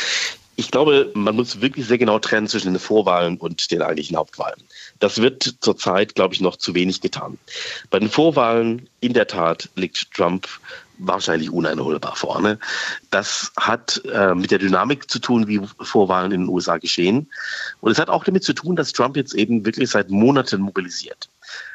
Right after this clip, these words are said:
Auf der anderen Seite ist Biden noch ganz am Anfang seines Wahlkampfes. Er ist nicht herausgefordert in den Vorwahlkampf.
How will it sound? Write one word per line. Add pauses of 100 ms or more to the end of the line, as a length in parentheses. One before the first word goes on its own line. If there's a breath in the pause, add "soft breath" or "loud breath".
(120 loud breath)
Auf
der
anderen
Seite (520 loud breath)
ist
Biden
noch
ganz
am
Anfang
seines
Wahlkampfes.
Er
ist
nicht
herausgefordert
in
den
Vorwahlkampf.